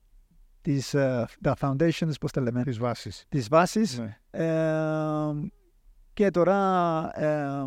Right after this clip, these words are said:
Speaker 1: στο East Bengal είναι καλύτερα τα πράγματα από ό,τι ήταν πέρσι, ε, λόγω, ε, τη δουλειά που κάναμε. Ε, στο Πακιστάν όμως, ε, τα πράγματα είναι πιο δύσκολα διότι δεν υπάρχει πρωτάθλημα.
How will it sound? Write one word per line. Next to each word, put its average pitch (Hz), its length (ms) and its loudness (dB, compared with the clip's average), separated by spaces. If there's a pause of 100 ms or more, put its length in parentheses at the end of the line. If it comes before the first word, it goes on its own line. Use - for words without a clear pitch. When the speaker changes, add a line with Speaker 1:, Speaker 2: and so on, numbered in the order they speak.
(340)
Speaker 1:
στο - 240 -2
East 170 200 0
Bengal 240 380 2 (400)
είναι 190 480 4 (140)
καλύτερα 185 380 6
τα 143 100 0
πράγματα 196 280 2
από 185 100 4
ό,τι 190 120 2
ήταν 165 240 2
πέρσι, 123 540 0 (460)
ε, 147 200 -2 (440)
λόγω, 151 420 4 (160)
ε, 139 300 0
τη 156 100 0
δουλειά 147 220 2
που 143 80 0
κάναμε. 120 400 0 (380)
Ε, 151 420 0
στο - 200 -4
Πακιστάν 185 560 0
όμως, 180 460 -2
ε, 147 580 0 (1900)
τα 151 100 2
πράγματα 160 300 2
είναι 170 160 4
πιο 160 200 4
δύσκολα 160 300 4
διότι 160 240 2
δεν 151 160 2
υπάρχει 151 300 0
πρωτάθλημα. 139 680 -2